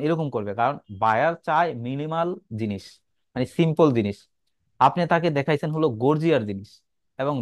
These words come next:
বায়ার চায়, বায়ারের ওই প্রোডাক্টটা হয়তো কিছু স্পেসিফিক কাস্টমার বা তার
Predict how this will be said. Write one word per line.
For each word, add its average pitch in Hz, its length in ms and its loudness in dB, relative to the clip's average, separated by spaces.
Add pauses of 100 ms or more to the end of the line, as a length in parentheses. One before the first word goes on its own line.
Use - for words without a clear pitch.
বায়ার 131 260 4 (100)
চায়, 160 200 4 (100)
বায়ারের 160 500 4
ওই 175 80 0 (200)
প্রোডাক্টটা 165 440 -2
হয়তো 135 200 -2 (140)
কিছু 165 160 -8 (140)
স্পেসিফিক 175 540 0
কাস্টমার 143 440 0 (580)
বা 139 120 4 (140)
তার 156 120 2